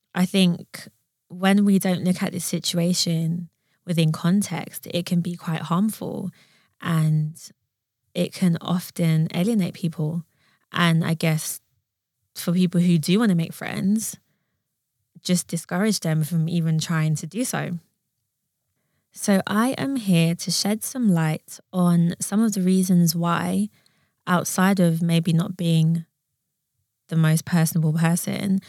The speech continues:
people may not have friendships or people may jump from friendship group to friendship group. Now, to start off with, I will give you guys a bit of a story about my experience with friends.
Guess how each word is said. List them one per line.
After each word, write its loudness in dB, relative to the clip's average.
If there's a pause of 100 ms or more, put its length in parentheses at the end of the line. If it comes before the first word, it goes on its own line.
(360)
people 0
may 4
not 2
have 0 (240)
friendships -4
or 0
people -2
may 4
jump -4
from 0
friendship 0
group -10
to -20
friendship -4
group. -12 (840)
Now, 0 (760)
to -8
start 2
off 2
with, 2 (120)
I 2
will 0
give -4
you 0
guys -2 (720)
a -6
bit 2
of 0
a 0
story 2
about -4
my 2
experience -2
with -16
friends. -10